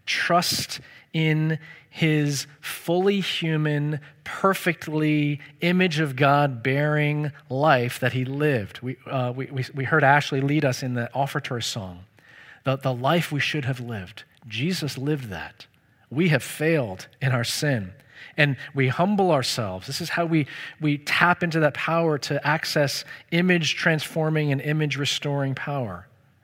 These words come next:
in recreation. We humble ourselves as creatures before our Creator and realize that although we have corrupted God's good creation, he offers us recreation through trust,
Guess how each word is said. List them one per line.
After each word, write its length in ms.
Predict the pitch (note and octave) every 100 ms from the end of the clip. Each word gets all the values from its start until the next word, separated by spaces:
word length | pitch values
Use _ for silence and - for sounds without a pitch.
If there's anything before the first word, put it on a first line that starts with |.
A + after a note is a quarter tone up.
| -
in 180 | B2+
recreation. 760 | C3+ D3+ - C#3 C#3+ C#3+ - G#2
We 180 | B2+ B2 - -
humble 320 | - E3+ G3 F#3
ourselves 760 | D#3 - D3+ D3 D3 C#3 - - -
as 160 | C#3+ C3+
creatures 1040 | - - F3 - - E3 D#3+ D#3 - - - - _ _ _ _ -
before 520 | C3+ - D3+ D3+ D3
our 180 | C#3 C3
Creator 680 | - D3 C#3 C#3 C3 G#2 - - _ _ _ _ - - -
and 260 | C#3+ C3+ C3
realize 800 | D3+ E3 D#3 C3 B2 B2+ C3+ B2+ - - -
that 340 | C#3 C3 C3 -
although 460 | C3+ C3+ D3 D#3+
we 280 | D3+ D3 D#3
have 240 | C3+ C3+
corrupted 760 | - - C#3 D3 D#3+ D3 D3+ C3+
God's 440 | C3+ C3+ C#3 B2+
good 340 | A#2 B2+ C3+ C3
creation, 840 | - C3+ C3 C3+ C3+ - B2+ B2 A#2+
he 180 | B2+
offers 800 | - C3 C#3 - C#3+ C3 B2 - - _ -
us 420 | B2+ B2+ - -
recreation 920 | B2+ C3+ C3+ C#3+ B2+ B2+ B2 - A#2+
through 300 | - - B2
trust, 640 | - - C3 - - -